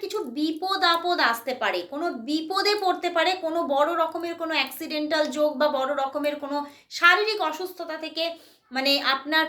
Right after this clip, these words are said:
পার্টনার, আহ, পার্টনারের কিছু ক্ষতি হয়ে যাওয়া, এই রকম কিন্তু কিছু বোঝায়, মানে একটা ডিট্যাচমেন্টকে শো করে। তো সেক্ষেত্রে তাহলে কি করতে হবে? সেক্ষেত্রে অবশ্যই তার সঠিক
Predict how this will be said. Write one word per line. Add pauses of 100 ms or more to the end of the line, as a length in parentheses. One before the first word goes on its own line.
পার্টনার,
আহ, (120)
পার্টনারের
কিছু (100)
ক্ষতি
হয়ে
যাওয়া, (220)
এই (100)
রকম (140)
কিন্তু (120)
কিছু
বোঝায়,
মানে (380)
একটা (220)
ডিট্যাচমেন্টকে
শো (120)
করে। (1500)
তো (120)
সেক্ষেত্রে
তাহলে
কি
করতে
হবে? (100)
সেক্ষেত্রে (200)
অবশ্যই (440)
তার (440)
সঠিক